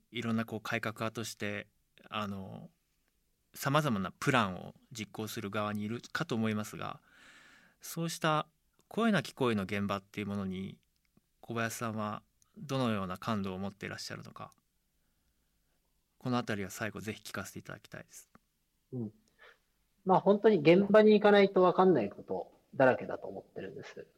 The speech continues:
Speaker 2: なので、もうできる限り現場に行く。で、もう一つは、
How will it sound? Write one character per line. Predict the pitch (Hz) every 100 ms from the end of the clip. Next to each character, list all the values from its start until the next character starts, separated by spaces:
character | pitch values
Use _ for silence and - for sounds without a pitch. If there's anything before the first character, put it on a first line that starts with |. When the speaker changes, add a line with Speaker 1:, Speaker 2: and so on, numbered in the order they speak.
| _ _ -
Speaker 2:
な | 151 147
の | 117
で、 | 107
も | 107
う | 120
で | 131
き | 170
る | 170
限 | 190 117 104
り | 107
現 | 101
場 | 95
に | -
行 | -
く。 | - - _ _ _ _ _ _ _ _ _ 151
で、 | 143
も | 160
う | 190
一 | 240
つ | - 143
は、 | 131 113